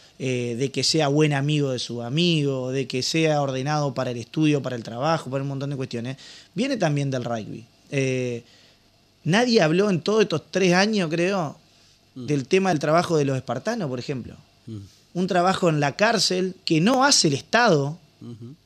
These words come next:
Speaker 1: que no hace ningún, mm, otro organismo, ni, ni lo hace, este, eh, eh, ni lo hacen, eh, otros deportes, por así decirlo,
Speaker 2: Ujú.
Speaker 1: porque no hay que caerle a los deportes, pero
Speaker 2: Ujú.
Speaker 1: hay que decirlo también,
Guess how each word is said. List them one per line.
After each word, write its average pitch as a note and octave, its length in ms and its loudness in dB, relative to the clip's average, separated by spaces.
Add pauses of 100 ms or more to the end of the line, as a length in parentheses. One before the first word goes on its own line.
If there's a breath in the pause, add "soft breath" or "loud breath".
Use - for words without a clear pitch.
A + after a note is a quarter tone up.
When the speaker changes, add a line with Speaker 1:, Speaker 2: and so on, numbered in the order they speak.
Speaker 1:
que D3 140 0
no G3+ 80 4
hace G3+ 200 4
ningún, F3 680 2
mm, C3+ 480 -6
otro F#3 220 2
organismo, D#3 800 0
ni, C#3+ 180 -4
ni C3+ 300 -4
lo C#3+ 100 2
hace, D3 540 4
este, B2+ 540 -2 (420 loud breath)
eh, A2 280 -8
eh, A#2 180 -10
ni A#2 280 -10
lo C3+ 100 0
hacen, C#3+ 420 0 (100)
eh, A2+ 220 -10
otros D#3+ 340 0
deportes, C#3 360 -2
por B2+ 100 -2
así A#2+ 180 -4
decirlo, C3 460 -4
Speaker 2:
Ujú. F#3+ 80 -12
Speaker 1:
porque A2 140 -10
no D3 60 -4
hay D#3 140 -2
que A#2 80 -6
caerle C3 180 -2
a - 20 -4
los A#2+ 100 -6
deportes, E3+ 340 0
pero B2 140 -4
Speaker 2:
Ujú. - 340 -20
Speaker 1:
hay D3 100 2
que C#3 100 -2
decirlo D#3 240 2
también, C3+ 360 -2